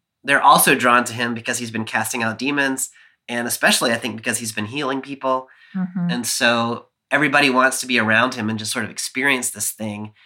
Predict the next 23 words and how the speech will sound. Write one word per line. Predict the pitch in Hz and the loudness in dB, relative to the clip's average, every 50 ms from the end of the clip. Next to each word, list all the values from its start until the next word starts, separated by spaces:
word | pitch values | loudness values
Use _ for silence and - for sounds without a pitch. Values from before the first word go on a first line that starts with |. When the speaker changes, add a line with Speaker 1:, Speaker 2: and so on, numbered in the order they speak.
| _ _ _ _ _ _ - | _ _ _ _ _ _ -2
Speaker 1:
And | 160 165 160 | 0 2 4
maybe | 165 170 180 214 202 180 175 | 4 6 6 6 4 4 2
they | 151 143 139 139 | 2 4 4 4
don't | 127 135 135 135 - - _ _ _ | 4 4 4 2 0 -6 _ _ _
really | - 143 151 156 156 147 139 | -4 0 4 4 4 4 4
know | 127 123 120 113 113 | 4 2 2 2 0
why. | 113 113 113 113 107 110 117 127 127 113 101 98 98 101 107 110 110 - _ _ | 0 0 0 0 2 4 6 6 6 6 4 2 -4 -6 -8 -8 -10 -12 _ _
They | 123 127 120 | -10 -10 -8
just | 117 131 131 - - | -6 -6 -6 -6 -6
want | 120 113 110 110 113 101 - _ _ _ _ _ _ _ _ _ _ _ _ _ _ - | -4 -2 -2 -2 -2 -4 -8 _ _ _ _ _ _ _ _ _ _ _ _ _ _ -16
the | 117 | -14
healing. | 120 107 143 139 131 107 95 92 95 | -10 -6 -4 -2 -2 -4 -6 -10 -14
It | - - - - - - - | -16 -18 -20 -20 -20 -8 -4
was | - 190 180 | -2 0 2
interesting | - 208 220 214 240 214 - - 156 135 | 4 4 6 6 4 4 4 2 0 0
to | 135 139 | 2 2
me | 135 135 131 | 4 4 4
here | 127 135 139 131 123 | 2 2 2 2 2
because | 113 123 120 139 135 120 120 120 - - - - _ _ _ _ _ _ _ _ _ _ _ _ _ _ _ _ - | 2 0 0 2 2 2 2 2 -2 -4 -4 -6 _ _ _ _ _ _ _ _ _ _ _ _ _ _ _ _ -2
they're | - 165 - | 0 2 6
all | 156 175 180 180 | 6 6 6 6
gathered | 156 147 143 143 139 123 117 | 4 4 4 4 2 2 0
around, | 110 104 120 127 127 117 110 107 107 107 | 0 0 2 2 4 4 2 0 -4 -6